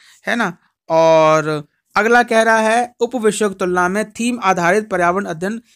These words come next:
संपादन करना, मतलब उसको पढ़ाना बहुत ईजी रहता है। अगर थीम आपके पास होगा तो उसको हम आसानी से पढ़ सकते हैं, है ना? और उससे क्या है, हमारा जो पाठ को भी हम कम भी कर सकते हैं। अगर हमारे पास थीम होगा तो उससे हम उस चीज़ को हम कम कर सकते हैं, है ना?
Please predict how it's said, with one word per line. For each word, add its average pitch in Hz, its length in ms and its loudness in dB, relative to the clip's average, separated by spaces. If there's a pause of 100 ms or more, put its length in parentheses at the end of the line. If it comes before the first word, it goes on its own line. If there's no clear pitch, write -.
(140)
संपादन 202 480 -2
करना, 220 260 -2
मतलब 262 320 2
उसको 269 320 2 (400)
पढ़ाना 233 400 4
बहुत 254 220 2
ईजी 247 280 2
रहता 196 200 2
है। 170 60 2
अगर 254 160 0
थीम 247 240 -4
आपके 226 240 -2
पास 233 280 2
होगा 240 280 2
तो - 340 -10
उसको 247 220 2
हम 240 100 0
आसानी 214 440 0
से 240 220 0 (320)
पढ़ 233 140 2
सकते 170 380 -6
हैं, 139 220 -6 (380)
है 220 100 0
ना? 226 220 0 (300)
और 220 260 6
उससे 233 340 2
क्या 226 220 2
है, 233 240 4
हमारा 220 360 2
जो 226 140 2
पाठ 208 380 0
को - 180 -8
भी 240 120 2
हम 254 140 0
कम 226 200 -4
भी 220 100 -4
कर 196 120 -4
सकते 175 240 -8
हैं। 208 60 -2
अगर 220 160 2
हमारे 208 220 2
पास 220 320 0
थीम 233 160 -2
होगा 220 300 0 (280)
तो 233 80 -4
उससे 220 220 -4
हम 240 200 -4 (120)
उस 202 180 -10
चीज़ 214 160 -10
को 226 100 -6
हम 233 140 -6
कम 208 200 -8
कर 175 160 -6
सकते 131 380 -16
हैं, 123 180 -18 (440)
है 202 80 -14
ना? 208 180 -10